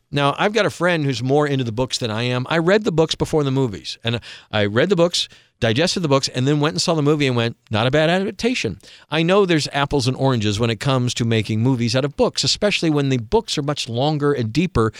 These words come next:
than two, two and a half hours can do. That's why they split the last Harry Potter movie book into two, 'cause it was just too much to fit in there. Unlike Lord of the Rings, where they decided to make The Hobbit, they split it into three movies, and that story's not long enough to hold up to that, but that's a whole nother story.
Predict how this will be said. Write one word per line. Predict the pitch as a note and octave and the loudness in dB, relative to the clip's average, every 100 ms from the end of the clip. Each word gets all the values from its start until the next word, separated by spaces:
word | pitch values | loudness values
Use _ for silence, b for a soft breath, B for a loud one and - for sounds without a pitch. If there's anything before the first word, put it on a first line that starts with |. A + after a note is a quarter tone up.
| B B | B B
than | C3 B2 A#2 | -2 0 -2
two, | - D3+ C#3+ | -4 0 0
two | - C3+ | -2 -4
and | B2 | -2
a | |
half | A#2 A2+ | -2 -2
hours | A2 A2 | -2 -4
can | - D#3+ | -4 -2
do. | E3+ C#4+ - _ _ | 0 0 -2 _ _
That's | - - - G2+ | -20 -20 -10 -4
why | G2+ | -2
they | G#2 | -2
split | - A2+ | -4 -6
the | - | -4
last | A2 A2 - | -2 -2 0
Harry | A#2 A2+ | -2 -2
Potter | - A#2+ B2 A2+ | -2 -2 0 -2
movie | C3 D#3 G#3+ A2+ F#2+ _ _ - | 0 -2 0 -4 -6 _ _ -4
book | D3 G3+ - - | 0 0 -4 -4
into | A#2 G#2 A2+ | -2 0 -4
two, | - B2+ G#2+ C#3 - B B | -2 0 2 0 -6 B B
'cause | B2 | -2
it | C3 | 0
was | - | 0
just | B2+ | -2
too | - A2+ | -2 -2
much | G2+ - | -4 -6
to | - | -10
fit | - G#2+ | -6 -4
in | B2 | -4
there. | D#2 - _ _ _ _ _ - | -6 -10 _ _ _ _ _ 0
Unlike | F#3 F3 D3+ | 2 4 4
Lord | D3+ D3 | 6 6
of | |
the | B2 | 6
Rings, | D3 D#3+ C#3 | 4 4 2
where | C3+ | 2
they | B2+ | 2
decided | A2 C#3 A#2+ | 2 0 2
to | |
make | A#2 - | -2 -2
The | |
Hobbit, | G2+ D3+ C3 | 2 2 2
they | A#2 - | 0 -2
split | - A#2+ | 0 0
it | A2 | 0
into | G2+ | -2
three | - G#3 | 0 2
movies, | D#3+ A2+ A2+ A2+ | 2 2 0 0
and | |
that | C3 - | -2 0
story's | A#2 G#2+ | -2 0
not | A#2+ A2+ | 0 2
long | A#2+ A#2+ | 2 2
enough | A2+ | 0
to | A2+ | 2
hold | A2 F3+ | 2 2
up | A#2 - | 0 0
to | A2+ | 0
that, | B2+ G2 | 0 0
but | A2 | -2
that's | - | -2
a | G2 | -2
whole | G2 | -2
nother | F2 F#2+ | -4 -6
story. | - G3+ - | -4 -6 -8